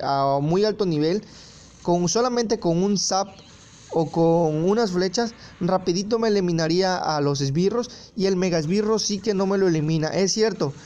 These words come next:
Es un poco, es muy lento, pero hace bastante daño el mega esbirro, por eso es que lo utilizo así. Y pues miren, aquí ya él me ha tocado la primer torre, me la ha dejado en mil la parte de la derecha, pero yo ya le toqué la torre del lado izquierdo,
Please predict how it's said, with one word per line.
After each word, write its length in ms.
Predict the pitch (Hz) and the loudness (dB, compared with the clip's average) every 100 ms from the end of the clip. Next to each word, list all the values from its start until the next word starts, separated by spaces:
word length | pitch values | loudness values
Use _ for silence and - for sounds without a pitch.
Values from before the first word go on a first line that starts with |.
| - - | -20 -8
Es 160 | 185 185 | -4 -2
un 80 | 208 | 0
poco, 240 | 214 214 | 0 0
es 200 | 202 226 | 0 0
muy 180 | 233 240 | 0 0
lento, 280 | 220 226 233 | 0 -2 -4
pero 380 | 240 208 185 180 | 0 2 2 2
hace 200 | 185 214 | 2 0
bastante 440 | 175 196 233 233 | 0 -2 -2 0
daño 200 | 202 208 | 0 0
el 60 | 202 | 0
mega 200 | 180 165 | 0 0
esbirro, 440 | 147 185 214 226 175 | 0 0 0 -4 -2
por 160 | 180 | 0
eso 260 | 185 208 214 | 2 2 0
es 120 | 202 | 0
que 100 | 214 | 0
lo 80 | 190 | 0
utilizo 380 | 156 147 165 165 | 2 0 0 -2
así. 260 | 147 214 - - - - | -2 -4 -8 -18 -20 -6
Y 100 | 202 | -2
pues 220 | 190 190 170 | 0 0 2
miren, 300 | 214 190 - - - | 0 0 -4 -14 -10
aquí 280 | 170 170 233 | -8 -6 -4
ya 260 | 302 262 254 | 0 0 0
él 100 | 247 | 0
me 120 | 247 | -2
ha 20 | |
tocado 440 | 247 196 208 220 | -2 -2 0 2
la 120 | 196 175 | 2 0
primer 320 | 175 170 190 | 0 0 0
torre, 240 | 214 226 | 0 0
me 120 | 214 | 0
la 100 | 180 | 0
ha 20 | 180 | 0
dejado 420 | 202 190 185 180 | -2 -2 0 0
en 140 | 160 | 2
mil 180 | 170 233 | 0 0
la 140 | 220 | 0
parte 240 | - 180 208 | -2 -2 0
de 40 | |
la 100 | 185 | 0
derecha, 300 | 156 170 214 | 0 -2 -2
pero 200 | 214 214 | 0 0
yo 140 | 190 226 | 2 2
ya 100 | 269 | 2
le 140 | 262 | 0
toqué 260 | 226 180 202 | -2 -2 0
la 120 | 196 | 0
torre 340 | 190 190 190 | 0 0 0
del 180 | 160 160 | 0 0
lado 400 | 165 220 233 220 | 0 2 2 2
izquierdo, 640 | 190 160 - 190 202 233 | -2 -6 -2 0 0 -2